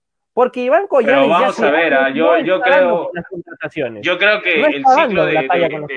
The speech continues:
Speaker 1: contrataciones.
Speaker 2: Gustavo Vivanco puede estar llegando a su final y, y, y también es la, la resistencia que ya le tiene la, la, la gente, ¿no? Por este tema de los malos jales, en un excelente momento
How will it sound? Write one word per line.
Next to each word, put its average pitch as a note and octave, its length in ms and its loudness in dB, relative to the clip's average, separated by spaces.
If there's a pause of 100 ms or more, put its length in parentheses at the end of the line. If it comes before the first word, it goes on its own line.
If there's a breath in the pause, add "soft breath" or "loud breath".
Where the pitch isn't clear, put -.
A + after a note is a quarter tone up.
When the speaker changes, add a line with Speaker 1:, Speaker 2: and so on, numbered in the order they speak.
(140)
Speaker 1:
contrataciones. - 280 -20
Speaker 2:
Gustavo D#3+ 320 -2
Vivanco D#3+ 500 -4
puede E3 180 -4
estar D#3 240 -4
llegando D3+ 320 -4
a - 20 -6
su C#3+ 120 -16
final C#3 500 -6 (400)
y, B2 1040 -8
y, A#2+ 680 -6
y B2+ 160 -8
también D3 380 -2
es F3+ 180 0
la, C3 520 2
la A#2+ 140 -2
resistencia E3 580 -6
que B2 120 -8
ya C#3+ 120 0
le D3+ 100 -4
tiene D#3 260 -6
la, A#2 380 0
la, A2 480 -2
la A2 180 -4
gente, C3+ 420 -4
¿no? A#2+ 200 -6
Por B2+ 140 -2
este C3 160 -8
tema C3+ 280 -2
de A#2+ 100 -2
los A2+ 180 -6
malos B2+ 300 -4
jales, B2+ 640 0
en A#2 120 -14
un C3 160 -10
excelente B2+ 540 -8
momento A#2 680 -8